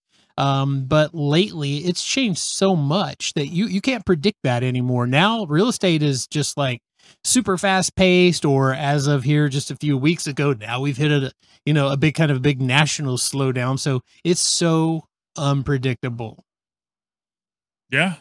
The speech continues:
Speaker 2: Yeah, for sure. Uh, so I know that it was very cool for Halloween when we went to the square. I, I
Speaker 1: Uh-huh.
Speaker 2: loved going down there 'cause it just reminded me of, um,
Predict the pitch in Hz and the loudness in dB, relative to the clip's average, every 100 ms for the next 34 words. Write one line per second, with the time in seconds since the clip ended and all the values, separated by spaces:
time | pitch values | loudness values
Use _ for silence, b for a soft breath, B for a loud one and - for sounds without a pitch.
0 | _ _ - 139 135 123 - 139 147 117 | _ _ 0 2 2 -4 -4 -4 -4 -6
1 | 101 123 120 113 - 143 135 131 127 - | -6 -4 -4 -6 -8 -6 -4 -4 -6 -4
2 | 147 190 190 180 160 139 131 127 123 - | -2 0 0 -4 -8 -6 -2 -2 -2 -6
3 | - _ 202 220 151 254 202 - 202 156 | -16 _ -2 -2 2 2 0 -2 -2 -2
4 | 127 - 127 143 135 131 127 117 113 127 | -4 -6 -4 -2 -2 -2 -4 -6 -6 -6
5 | 127 113 - - 120 127 135 139 127 131 | -6 -8 -8 -4 -2 -2 -4 -4 -6 -4
6 | 127 139 127 127 131 120 110 135 120 117 | -2 0 2 2 0 -4 -2 -2 -2 -4
7 | 123 135 131 123 123 117 135 123 113 120 | -2 -4 -4 -6 -8 -6 -6 -6 -4 -4
8 | 123 113 113 110 98 110 107 101 98 101 | -4 -6 -6 -6 -8 -6 -6 -6 -10 -12